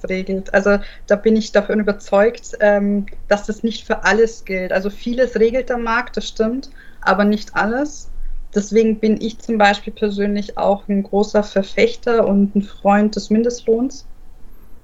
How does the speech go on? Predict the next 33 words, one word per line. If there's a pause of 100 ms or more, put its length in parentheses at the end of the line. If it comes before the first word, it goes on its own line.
(460)
Ich
find
schon,
dass
das
ein
großer
Schritt
war
und
ich
find,
das
muss
man
auch
noch
erweitern
und
ausbauen, (800)
ähm, (480)
an-,
angepasst
natürlich
an
die,
an
die
Gegebenheiten, (240)
die
es
so
gibt.